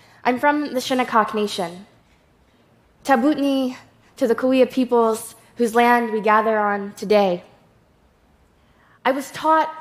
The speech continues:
that water is alive. It can hear, it holds memories. And so I brought a water vessel up with me today because I want it to hold the memories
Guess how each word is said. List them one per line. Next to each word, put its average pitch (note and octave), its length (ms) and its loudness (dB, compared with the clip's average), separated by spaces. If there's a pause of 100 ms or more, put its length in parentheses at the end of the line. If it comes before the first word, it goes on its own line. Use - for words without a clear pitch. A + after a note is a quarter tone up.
that A3 240 -2
water A#3+ 500 2 (360)
is G#3+ 120 0
alive. F#3+ 680 0 (480)
It G#3 140 0
can G3 160 -10
hear, A#3 640 2 (760)
it G3 100 -2
holds G3 300 -4
memories. A3 840 -2 (760)
And B3+ 140 -2
so C#4+ 80 0
I C#4 80 -4
brought D4+ 340 0
a C4 60 -2
water C4 320 0
vessel G#3 560 -4
up A3 180 0
with A3+ 180 -4
me G#3 200 -4
today G3 560 0 (400)
because A3 180 4
I B3 80 4
want C4+ 240 2
it B3 140 -4
to A#3+ 100 -2
hold A#3 220 2
the A3+ 60 0
memories G#3+ 880 -2